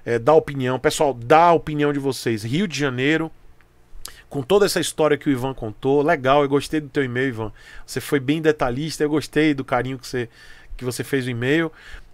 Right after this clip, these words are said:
Galera, vamos ajudar o Ivan? Deixa aí o comentário de vocês, a sugestão. Eu acho que é um prato cheio aí pra gente começar a queimar fosfato aí pra ajudar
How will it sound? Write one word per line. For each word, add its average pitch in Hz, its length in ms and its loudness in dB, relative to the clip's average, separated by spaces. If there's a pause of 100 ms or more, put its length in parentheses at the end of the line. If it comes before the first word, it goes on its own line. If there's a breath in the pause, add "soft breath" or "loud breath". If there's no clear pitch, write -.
Galera, 208 280 6
vamos 247 200 0
ajudar 202 220 4
o 190 40 6
Ivan? 165 300 0 (200)
Deixa 226 300 8
aí 233 40 6
o - 40 -2
comentário 170 400 0
de 151 60 -8
vocês, 143 340 -2
a 147 60 2
sugestão. 143 640 -4 (380 loud breath)
Eu 160 100 2
acho 180 140 -2
que - 40 -2
é 202 40 -2
um 185 80 -6
prato 214 280 0
cheio 185 200 0
aí 165 100 -2
pra 156 140 -4
gente 147 180 -6
começar 143 720 -2 (260 soft breath)
a 123 80 -6
queimar 139 300 -2
fosfato 123 560 -2
aí 127 60 -4
pra 156 160 -2
ajudar 139 540 0